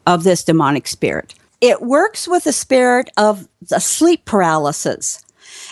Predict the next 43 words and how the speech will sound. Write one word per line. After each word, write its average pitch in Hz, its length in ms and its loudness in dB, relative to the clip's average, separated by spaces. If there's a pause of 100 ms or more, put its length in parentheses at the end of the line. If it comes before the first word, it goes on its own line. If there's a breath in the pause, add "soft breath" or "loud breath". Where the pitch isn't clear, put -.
And 240 200 4
what 349 240 0
this 370 240 0
does 214 420 2
is 185 120 -6
this 214 160 0
sleep 427 340 0
paralysis 202 640 0
works 233 360 -2
with 220 160 -4
the 175 80 -2
pineal 269 600 2
gland 170 400 2
in 170 120 2
a 156 60 -2
person, 156 520 0 (400 loud breath)
which 269 260 2
secretes - 500 0
hormones 262 560 4
to 214 100 -2
put - 220 -2
your 208 120 2
body 202 460 0
in 202 100 0
a 185 60 -2
paralyzed 226 580 0
state, 190 480 0
except - 300 -4
for 190 80 0
your 170 120 2
respiratory 170 640 0
and 156 120 -2
cardiac 170 420 0
and 151 80 0
all 160 80 2
that 170 100 -2
stuff, 147 240 -2 (200)
so 254 160 0
that 233 120 0
your 196 100 0
body 196 380 0
can 190 280 -2
rest. - 500 -2